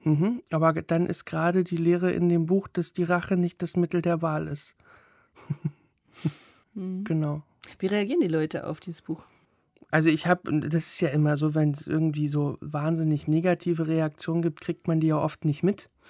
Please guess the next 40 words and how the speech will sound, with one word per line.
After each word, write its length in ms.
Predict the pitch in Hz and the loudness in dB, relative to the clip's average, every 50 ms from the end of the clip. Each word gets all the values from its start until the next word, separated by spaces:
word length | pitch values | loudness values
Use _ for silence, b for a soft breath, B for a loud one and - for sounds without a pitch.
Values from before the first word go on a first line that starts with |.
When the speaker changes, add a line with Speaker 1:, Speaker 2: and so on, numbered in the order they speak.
| B B B B B B | B B B B B B
Speaker 1:
Es 140 | - 147 - | -6 -4 0
sei 140 | - 160 160 | 2 2 4
denn, 140 | 156 156 151 | 4 2 2
sie 120 | 151 156 | 2 0
finden 580 | 147 - 160 156 147 - 156 151 143 143 143 147 | 0 2 0 0 0 2 2 2 2 2 0 -2
anonym 500 | - 147 151 151 151 151 151 156 156 156 | -2 -2 0 2 2 4 4 4 4 2
im 120 | - 147 143 | 2 0 0
Netz 240 | 151 175 175 - - | 0 0 -2 -4 -6
statt 300 | - 208 190 190 - - | -6 -4 -4 -4 -4 -4
oder 200 | 180 180 180 175 | -2 -2 -2 0
so. 160 | 175 180 180 | 0 0 0
Das 240 | 175 165 151 - - | 0 0 -4 -4 -8
ist 180 | - - - - | -10 -8 -4 -2
dann 140 | 151 147 | 0 2
bei 120 | 147 151 147 | 2 0 0
so 80 | 147 | 0
einem 120 | 151 147 143 | 0 -2 -2
Tatort 360 | - 151 151 151 - 151 147 | -2 -4 -6 -4 -4 -4 -2
leichter 420 | 147 143 143 156 - - - 165 151 | -2 -2 -2 -4 -4 -4 -4 -4 -2
als 200 | 147 147 147 - | -2 -4 -6 -4
bei, 280 | - 151 143 143 151 B B B B B B B B B _ | -2 0 0 0 -2 B B B B B B B B B _
bei 120 | - 147 | -2 -2
so 100 | 143 147 151 | 2 2 2
einem 80 | 147 | 2
Roman 440 | 139 143 143 143 143 139 139 160 185 202 | 4 4 2 2 2 2 0 0 0 0
oder 240 | 190 180 180 180 | 0 0 0 0
so. 220 | 175 175 185 196 196 B B B B B B B B - | 0 0 -2 -2 -4 B B B B B B B B -2
Weil, 420 | - 139 143 143 147 - - - - _ - - - - 120 - - | 2 4 6 6 6 4 2 -2 -10 _ -20 -20 -18 -18 -18 -12 -8
wenn 220 | 143 147 143 143 | -2 2 4 4
man 180 | 147 156 151 147 | 6 6 6 4
sich 140 | 143 143 - | 2 0 -2
die 120 | - 151 | -4 -4
Zeit 300 | - - 156 165 - - | -2 0 0 0 2 4
nimmt, 180 | 180 160 151 - | 2 2 4 2
und 100 | 151 143 | 0 2
so 80 | - 151 | 4 4
ein 80 | 147 | 4
Buch 180 | 147 175 185 - | 4 4 2 2
durchzulesen, 720 | - 156 156 147 - - - 147 147 151 156 156 156 156 147 | 4 2 2 2 2 0 0 2 4 4 4 4 2 2 2
dann 260 | 147 147 143 147 | 2 2 2 0